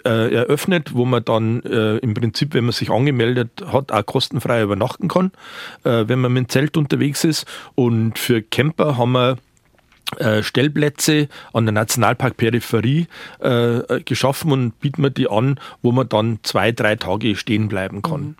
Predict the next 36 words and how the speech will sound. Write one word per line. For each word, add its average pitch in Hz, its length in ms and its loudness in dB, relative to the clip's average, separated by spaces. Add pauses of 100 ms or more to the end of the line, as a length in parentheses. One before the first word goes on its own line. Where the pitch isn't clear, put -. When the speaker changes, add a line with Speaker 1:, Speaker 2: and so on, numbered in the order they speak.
(140)
Speaker 2:
Das 190 120 -10
ist 240 160 -4
so 240 60 -2
eine 220 140 -4
Entwicklung, 220 420 -6
die 214 100 -8
Sie 208 140 -6
noch 175 240 -6
angestoßen 302 840 -4
haben, 294 280 -6 (540)
die 214 100 -8
aber 226 160 -2
Ihre 214 400 -4
Nachfolgerin 185 720 -6
ein 180 100 -6
bisschen 170 300 -10 (100)
Speaker 1:
Ja, 135 120 2
das, - 0 -
äh, 127 160 4
Speaker 2:
vervollständigen 170 680 2
Speaker 1:
das, 151 220 2
Speaker 2:
wird, 160 340 0
Speaker 1:
das, 170 80 0
die, - 60 -10
Speaker 2:
vermutlich. 175 560 0
Speaker 1:
die 151 80 4
Ini-, 156 240 0
die 143 160 2
Initialen 139 720 2
sind, 135 400 2
Speaker 2:
<laughs> - 40 -2
Ja. - 20 2 (220)
Speaker 1:
äh, 117 220 0
äh, 117 300 -8
gelegt 135 420 0
worden. 160 340 0